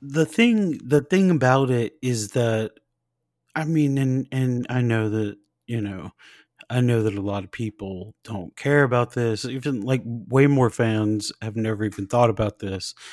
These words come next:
than have, because, you know, most Star Wars fans don't, you know, they, they see the movies, and, and that's fine. There's nothing wrong with that. Um, obviously this podcast <laughs> is for people who are, uh, you know, a little bit, a little bit more obsessive about it,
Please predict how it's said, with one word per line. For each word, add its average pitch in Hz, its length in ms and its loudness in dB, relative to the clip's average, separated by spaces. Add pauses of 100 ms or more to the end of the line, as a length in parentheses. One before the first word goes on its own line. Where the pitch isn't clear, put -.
(460)
than 101 600 -2
have, 127 640 4
because, 127 500 -2
you 135 140 2
know, 123 120 4
most 107 280 -2
Star 110 240 0
Wars 107 200 -2
fans 101 420 -6
don't, 101 300 -8 (160)
you 110 140 -10
know, 104 260 -10
they, 101 300 -14
they 113 100 -8
see 131 160 -4
the 120 120 -4
movies, 147 400 -4
and, 170 200 -8
and 202 160 2
that's 190 160 2
fine. 160 240 4
There's 95 160 -8
nothing 123 200 0
wrong 135 180 6
with 95 80 0
that. 92 280 -4
Um, 104 360 -4 (440)
obviously 117 420 2
this 110 120 -2
podcast 127 540 6
<laughs> - 0 -
is - 120 8
for - 120 8
people 170 380 8
who 156 260 8
are, 139 220 6 (340)
uh, 170 440 8
you 160 120 6
know, 156 160 8
a - 20 12
little 143 160 10
bit, 139 220 6 (100)
a 147 60 6
little 135 160 8
bit 143 160 2
more 139 120 4
obsessive 139 460 0
about 101 320 0
it, 104 80 -6